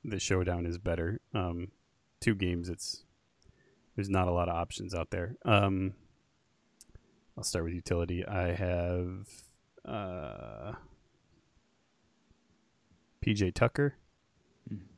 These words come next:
Speaker 1: At guard, I have Patrick Beverley.
Speaker 2: Me too. Son of a bitch. I thought Bever-,
Speaker 1: And
Speaker 2: Beverley would be my X factor.
Speaker 1: Yeah. Um, wait a minute. I might, oh, no, no, no, no.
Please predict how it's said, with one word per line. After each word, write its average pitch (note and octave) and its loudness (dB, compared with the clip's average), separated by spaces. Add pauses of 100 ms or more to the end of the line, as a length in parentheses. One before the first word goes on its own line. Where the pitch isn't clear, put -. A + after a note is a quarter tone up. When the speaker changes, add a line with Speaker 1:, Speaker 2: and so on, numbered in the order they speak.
(160)
Speaker 1:
At G2 -2
guard, G#2 8
I F#2 0
have F#2+ 2
Patrick G2+ 2
Beverley. A#2 4 (880)
Speaker 2:
Me F#2+ 0
too. F#2 -2 (540)
Son F#2 2
of D#2+ 2
a E2+ -2
bitch. F2 0 (480)
I G#2 6
thought G2+ 10
Bever-, G2+ 8
Speaker 1:
And A#2 -4
Speaker 2:
Beverley G#2 12
would F#2+ 12
be G2 8
my G2 10 (400)
X G#2+ 6
factor. - 4 (440)
Speaker 1:
Yeah. D#2+ -2 (540)
Um, F#2+ 12 (3250)
wait A2+ 10
a - 6
minute. F#2 6
I F#2+ 4
might, G2+ 8 (120)
oh, A2 8
no, F2+ 6
no, F2 2
no, E2+ 0
no. E2+ 0